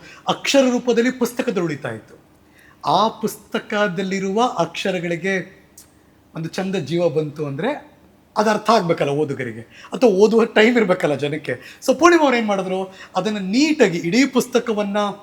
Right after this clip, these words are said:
ಒಂದು ಅರವತ್ತು ಸೆಕೆಂಡಲ್ಲೋ, ನೂರಿಪ್ಪತ್ತು ಸೆಕೆಂಡಲ್ಲೋ, ಅಂದ್ರೆ ಒಂದ್ ನಿಮಿಷ, ಎರಡ್ ನಿಮಿಷದಲ್ಲಿ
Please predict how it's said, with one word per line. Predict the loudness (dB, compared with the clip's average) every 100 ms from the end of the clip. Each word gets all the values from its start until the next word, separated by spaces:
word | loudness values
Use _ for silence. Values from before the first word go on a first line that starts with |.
| -20 -20 -20 -12
ಒಂದು | -6 -4
ಅರವತ್ತು | -4 -6 -10
ಸೆಕೆಂಡಲ್ಲೋ, | -8 -8 -8 -8 -6 -6
ನೂರಿಪ್ಪತ್ತು | -6 -6 -6 -6 -8 -8
ಸೆಕೆಂಡಲ್ಲೋ, | -8 -8 -8 -6 -6 -6 -12 -20 -8
ಅಂದ್ರೆ | -6
ಒಂದ್ | -4 -2
ನಿಮಿಷ, | -2 -4
ಎರಡ್ | -2 -2 -2
ನಿಮಿಷದಲ್ಲಿ | -6 -8 -8 -6 -4 -6